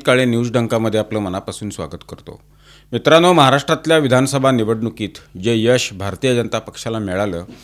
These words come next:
त्या यशानंतर कालच दोन दिवसीय भारतीय जनता पक्षाचं अधिवेशन हे शिर्डीमध्ये पार पडलं आणि या अधिवेशनाच्या शेवटच्या दिवशी पदाधिकारी आणि कार्यकर्त्यांना मार्गदर्शन करण्यासाठी केंद्रीय गृहमंत्री अमित शहा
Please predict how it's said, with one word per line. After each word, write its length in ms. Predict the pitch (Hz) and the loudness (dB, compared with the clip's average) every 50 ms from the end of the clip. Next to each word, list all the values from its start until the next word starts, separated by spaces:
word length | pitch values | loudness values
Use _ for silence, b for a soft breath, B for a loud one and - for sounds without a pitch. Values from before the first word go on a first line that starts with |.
| B B B - | B B B 4
त्या 120 | - 143 160 | 6 6 8
यशानंतर 680 | 160 135 117 - - 156 156 151 139 131 - 143 135 | 8 6 4 2 0 0 0 0 0 0 -2 -4 -4
कालच 500 | - - 120 120 131 127 110 - - - 107 | 0 2 2 2 2 2 -2 -4 -8 -12 -4
दोन 240 | 107 113 117 123 | -2 0 0 0
दिवसीय 460 | 120 123 120 113 110 - 123 120 120 131 - b b b b b b b b - | 0 0 -2 -4 -4 -4 -4 -2 -4 -4 -6 b b b b b b b b -6
भारतीय 380 | 107 107 101 98 - 127 120 | -4 -4 -4 -2 0 0 0
जनता 260 | 113 107 101 95 107 | 0 -2 -4 -4 -6
पक्षाचं 420 | 98 - 101 85 - - 107 98 110 | -8 -8 -10 -10 -10 -10 -8 -6 -6
अधिवेशन 540 | 92 80 98 113 120 110 98 - 98 87 90 95 b b b b b b b | -6 -4 -4 -2 -2 -2 -4 -4 -8 -10 -10 -12 b b b b b b b
हे 220 | - 117 127 131 127 - | -2 -2 -2 -2 -4 -8
शिर्डीमध्ये 600 | - - 120 101 98 101 120 117 110 92 90 110 | -8 -6 -4 -2 0 0 0 0 0 -2 -4 -6
पार 220 | 107 - 92 87 | -6 -6 -8 -8
पडलं 300 | 82 - 92 80 85 82 78 - _ b b b b b b b | -8 -12 -14 -14 -14 -14 -16 -18 _ b b b b b b b
आणि 180 | - 135 139 139 | 0 4 6 8
या 160 | 143 151 170 | 10 10 8
अधिवेशनाच्या 760 | 196 180 160 151 151 156 160 156 - - 165 160 151 - 190 185 | 8 6 4 4 4 4 4 2 0 -2 -4 -4 -2 -2 -4 -4
शेवटच्या 500 | 175 - - 135 123 139 170 160 - 175 | -2 0 0 2 2 2 2 2 0 -2
दिवशी 440 | 143 123 104 98 - - 90 82 - - b b b b b b - | 0 0 -2 -4 -6 -10 -12 -14 -14 -18 b b b b b b 2
पदाधिकारी 640 | 123 120 113 151 151 165 175 170 170 160 160 170 | 4 6 6 6 6 4 4 4 4 6 6 6
आणि 200 | 165 151 147 160 | 4 4 4 2
कार्यकर्त्यांना 680 | 160 - 139 113 110 120 131 135 123 123 - 127 127 139 | 2 2 2 2 2 2 0 -2 -2 -2 -2 0 0 0
मार्गदर्शन 580 | 135 120 104 101 101 110 110 123 117 - 123 127 | 0 0 -2 -2 -4 -4 -4 -4 -4 -4 -6 -6
करण्यासाठी 720 | 117 120 110 101 104 101 - 101 90 - 98 92 90 - b b b b b b b | -4 -4 -4 -4 -4 -6 -6 -8 -10 -10 -10 -12 -12 -14 b b b b b b b
केंद्रीय 340 | - 120 120 120 135 147 143 | 0 0 2 4 4 4 4
गृहमंत्री 580 | 123 117 110 107 131 139 131 110 98 - 87 90 | 2 2 0 0 2 2 0 -2 -2 -4 -4 -4
अमित 340 | 92 120 98 95 98 117 120 | -4 -4 -4 -4 -6 -6 -6
शहा 380 | - - - 92 85 87 85 | -6 -4 -4 -4 -4 -6 -8